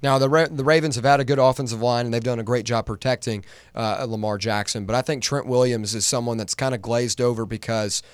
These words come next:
he's not a guy that's, you know, making plays or catching the ball, but he's very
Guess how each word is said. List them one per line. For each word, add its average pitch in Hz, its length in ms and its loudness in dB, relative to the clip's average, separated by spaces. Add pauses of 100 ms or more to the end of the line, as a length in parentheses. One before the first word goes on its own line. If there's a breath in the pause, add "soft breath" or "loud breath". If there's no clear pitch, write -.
(200 soft breath)
he's 113 220 -4
not 143 200 4
a 131 40 2
guy 131 160 4
that's, - 220 -4
you 139 100 -6
know, 110 80 0
making 123 440 0
plays 127 460 4
or 110 80 -4
catching 135 300 -2
the 107 80 -2
ball, 113 240 4
but 101 140 -4
he's 147 260 -2 (300 soft breath)
very 135 400 6